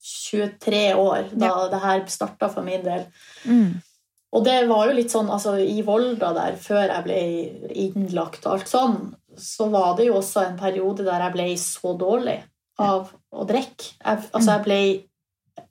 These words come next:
Speaker 1: jeg drakk en gang to halvlitere og gikk hjem og spydde.
Speaker 2: Ja.
Speaker 1: Sånn at jeg måtte jo da rett og slett slutte å drikke øl.
Speaker 2: Mm.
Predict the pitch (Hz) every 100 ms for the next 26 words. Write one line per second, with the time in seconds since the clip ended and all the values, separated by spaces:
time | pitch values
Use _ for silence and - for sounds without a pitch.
0 | _ - - - - - - 233 233 233
1 | 202 185 190 - - 220 190 190 220 233
2 | 233 - 180 180 190 190 196 180 170 -
3 | - 254 196 175 - - - 220 180 -
4 | - - - - - - - 233 233 226
5 | 233 240 240 202 196 196 196 208 - -
6 | - 233 233 - _ - 175 - - 226
7 | 226 175 - _ _ _ 254 208